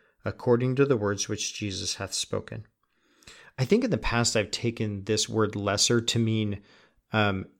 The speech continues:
fewer, like, less of the words of Jesus. And, um, there really was, like, many, many, many more. Um,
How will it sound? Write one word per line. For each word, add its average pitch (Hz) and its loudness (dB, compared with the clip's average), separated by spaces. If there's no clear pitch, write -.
fewer, 127 4
like, 101 2
less 110 4
of 110 4
the 117 6
words 113 2
of 123 0
Jesus. 139 2
And, 104 0
um, 104 0
there 113 6
really 113 4
was, 104 2
like, 98 -4
many, 117 4
many, 110 4
many 110 2
more. 131 2
Um, 110 6